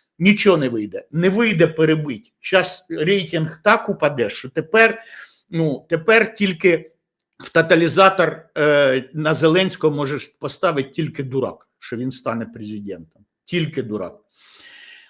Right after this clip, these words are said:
От. Ну, власне, у мене немає всіх відповідей, що зробити, тому що ідеально це був би уряд національного порятунку, а Зеленський би свалив десь в Голлівуд в свій.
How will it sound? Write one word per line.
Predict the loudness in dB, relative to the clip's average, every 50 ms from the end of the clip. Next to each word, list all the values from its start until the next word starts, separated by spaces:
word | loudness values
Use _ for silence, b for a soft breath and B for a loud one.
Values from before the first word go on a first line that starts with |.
| B 0
От. | 2 4 4 4 2 -2 -10 -20 _ _
Ну, | -2 0 2 2 2 0 -4 -6
власне, | 0 4 6 6 6 6 4 0 0 2 2 0 -2 -8 b b b b b b _ _ _ _ _ _ _ _ _ _ _ _ _ _ _ -2
у | -2 0
мене | 2 2 2 2 2 2
немає | 2 4 4 4 4 4
всіх | 2 -2 -6 -10 -10 -8
відповідей, | -6 -6 -6 -6 -6 -6 -6 -6 -6 -6 -6 -6
що | -6 -8 -8 -6
зробити, | -4 -4 -4 -2 -4 -6 -6 -8
тому | -10 -8 -8 -8 -8
що | -10 -12 -12 -10 -6
ідеально | -6 -4 -4 0 2 4 4 4 4 2 0 -4
це | -4 -2 -4 -2
був | -2 -2 -2 -2
би | -2 -2 -4
уряд | -4 -4 -4 0 0 0 0 0
національного | -2 -6 -6 -6 -6 -4 -2 -2 -2 0 -2 -2 -2 -4
порятунку, | -4 -4 -4 -4 -4 -4 -4 -4 -4 -4 -4 -6 -6 -6 -6 -6 -8 _
а | -8 -6
Зеленський | -2 0 2 2 2 2 0 -2 -6 -6 -6
би | -6 -4 -6
свалив | -6 -4 -4 -4 -2 0 -2 -2 -2
десь | -4 -6 -8 -6
в | -6
Голлівуд | -6 -6 -4 -6 -6 -8 -12 -16 -18
в | -20 -20
свій. | -20 -20 -20 -20